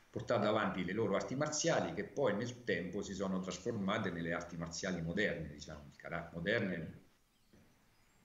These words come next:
che sono state codificate, diciamo, in tempi c-, cent'anni fa, anche di più, ma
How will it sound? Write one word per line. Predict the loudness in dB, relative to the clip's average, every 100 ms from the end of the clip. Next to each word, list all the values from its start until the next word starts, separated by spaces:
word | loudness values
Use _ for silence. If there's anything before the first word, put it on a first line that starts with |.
| _ _ _ -12
che | -10 -10 -12 -18 -20 -14
sono | -12 -6
state | -2 0 0
codificate, | 0 0 0 2 2 0
diciamo, | -2 -2 -2
in | -2 -2
tempi | -2 -2 -6 -10 -16 -20 -20 -20 _ -20 -20 -20 -18 -12
c-, | -12 -4
cent'anni | 0 2 2 2
fa, | 2 2
anche | 0 -2
di |
più, | 0 0 -2
ma | -4 -8